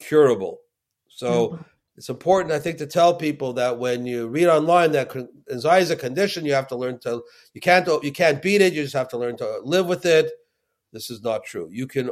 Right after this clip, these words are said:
Speaker 1: overcome anxiety. I've worked with many, many people over the years in my practice. Uh, they walk in with anxiety of this level of, and they walk out without it.
Speaker 2: And that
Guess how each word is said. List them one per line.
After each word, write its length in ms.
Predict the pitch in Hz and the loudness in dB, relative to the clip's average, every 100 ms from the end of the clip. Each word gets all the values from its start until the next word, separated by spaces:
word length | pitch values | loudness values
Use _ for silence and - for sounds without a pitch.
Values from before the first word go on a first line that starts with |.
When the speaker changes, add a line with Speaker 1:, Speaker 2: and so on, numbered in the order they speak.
| - | 0
Speaker 1:
overcome 520 | 151 139 135 131 123 | 2 2 -2 -2 -2
anxiety. 540 | 120 117 131 143 143 | -4 -4 0 2 4
I've 200 | 131 117 | 2 0
worked 260 | 120 131 131 | -2 -6 -4
with 160 | 120 120 _ _ _ _ - | -10 -10 _ _ _ _ -6
many, 220 | 139 151 | 0 2
many 220 | 143 135 | 4 2
people 320 | 135 135 127 | 0 -4 0
over 120 | 123 120 | 0 0
the 120 | 120 | -2
years 460 | 117 113 107 - _ _ _ _ _ _ _ | 0 -2 -4 -18 _ _ _ _ _ _ _
in 200 | - 160 | -4 0
my 160 | 160 147 | 4 2
practice. 920 | 143 147 143 135 139 131 120 - - _ _ _ _ - | 4 4 4 2 -2 -2 -4 -8 -14 _ _ _ _ -8
Uh, 400 | 107 110 110 117 - | -4 0 0 -2 -4
they 160 | 117 123 | -4 0
walk 340 | 123 127 127 | 4 2 2
in 160 | 160 160 | 2 2
with 160 | 156 | 2
anxiety 960 | 151 139 120 131 131 131 127 123 123 - - | 2 0 0 2 4 2 0 -4 -6 -8 2
of 240 | 143 131 | 2 2
this 280 | 131 127 - | -4 -6 -6
level 600 | 123 120 120 120 120 - - | -2 -2 -2 -2 -2 -8 -14
of, 240 | 113 113 - _ - | -14 -14 -20 _ -12
and 160 | 113 | -4
they 60 | 120 | 0
walk 320 | 117 117 117 | 2 0 0
out 220 | 113 101 - _ | -4 -4 -10 _
without 340 | 117 98 95 | -16 -14 -14
it. 180 | - _ _ _ _ _ _ _ - | -16 _ _ _ _ _ _ _ -2
Speaker 2:
And 320 | 220 214 196 | 0 0 4
that 280 | 220 233 | 6 6